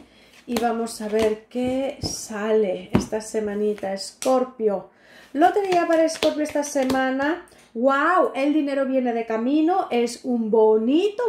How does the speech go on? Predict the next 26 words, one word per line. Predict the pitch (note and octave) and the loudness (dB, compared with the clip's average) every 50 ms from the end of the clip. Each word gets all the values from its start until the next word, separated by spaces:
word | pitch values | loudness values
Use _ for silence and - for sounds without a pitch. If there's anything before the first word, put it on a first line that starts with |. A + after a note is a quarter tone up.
| A4+ - | -2 0
premio | F4+ D4+ D4 C4 B3 B3 B3 B3+ C4 C4 - - | 0 2 2 2 2 2 0 0 -2 -4 -8 -10
que | B3 A3+ | -10 -10
está | G#3+ - - A3+ G#3+ | -10 -8 -6 -4 -2
llegando. | A3 A#3+ C#4+ C#4+ B3 A3 G#3 G#3+ A3 A3 | 0 0 -2 -2 -2 -2 -2 -2 -2 -2
Así | G#3+ G#3+ - A3 | -2 -2 -4 -4
es | G#3+ | -4
que | - - - - - | -4 -4 -6 -6 -4
esta | - B3+ D#4 E4 - - - G3+ G#3 G#3+ - - | -2 -2 -2 -2 -4 -6 -8 -6 -6 -8 -8 -8
es | A3 G#3+ G#3+ - - | -6 -6 -8 -6 -6
tu | A3+ A3 | -6 -4
semana. | A3 - A3 A3 A#3 B3 C#4 C#4+ C4+ A#3 G#3 G3 - - - - - - - - - - - - - - - - - _ | -2 -2 -4 -2 -2 -4 -4 -2 -2 -2 -2 -4 -6 -10 -12 -12 -10 -12 -12 -12 -14 -14 -12 -14 -16 -16 -18 -20 -20 _
Acuérdate | - G#3+ - - G#3 G3+ G#3 G#3+ - A3+ | -14 -10 -6 -4 -2 -2 -2 -4 -4 -2
de | C4 C4+ C4+ | -2 0 2
mí, | B3+ A#3+ A3+ A#3 C4 C#4 C4 A3 | 2 2 2 2 0 0 -2 -4
Escorpio, | G#3 - - - A3 B3 D4 D4 - - A3 G3 F#3 F#3+ | -4 -6 -4 -2 -2 -2 -2 -4 -2 0 0 0 0 0
¿eh? | G3 G#3 A3+ D4+ D4+ | 0 2 0 0 0
Que | - A#3 A3+ G#3 | -2 -2 0 2
yo | G#3+ A3 A3 | 2 2 2
te | C4+ | 0
lo | D4+ D4+ C4 | 0 0 0
dije. | A#3+ A#3 B3 D4 E4 - - - A3+ G3 F#3 F#3 - _ _ _ _ _ _ _ _ _ _ _ _ _ _ | 0 0 0 -2 -2 -4 -4 -4 -4 -4 -4 -8 -12 _ _ _ _ _ _ _ _ _ _ _ _ _ _
¿Ok? | G#3+ G3+ - - C#4 C4+ A#3+ A#3+ C4 D#4+ G#4+ B4 - - - - - _ _ G#3+ | -10 -10 -6 -2 -2 0 2 2 2 2 2 0 0 -6 -14 -20 -20 _ _ -6
Venga. | G#3+ B3+ A3+ - G3+ G3+ G3+ G#3 - - - - - - - - F#4+ A4 A4+ A4+ - F4+ F#4 F4+ E4 D4+ B3+ - _ - | -6 -4 -4 -4 -6 -6 -8 -10 -10 -14 -16 -18 -20 -20 -14 -10 -8 -6 -6 -6 -6 -8 -10 -12 -12 -14 -16 -16 _ 0
Vámonos | B3+ E4+ F#4 G4+ G4 F#4 F4+ F4 F#4+ A4 A4 - - | 2 2 4 4 2 2 2 2 2 0 -2 -2 -8
con, | - - D#4 D#4 D#4 D#4+ E4 F#4 G#4 G4 D#4+ - - _ - | -6 -2 0 0 2 2 2 2 0 -2 -4 -8 -12 _ -6
em, | B3 B3+ B3+ B3 A#3+ A#3+ A#3+ A#3 A#3 A#3 A3+ A3+ A3+ A3+ - | -2 -2 0 2 2 2 2 0 0 -2 -2 -2 -4 -6 -8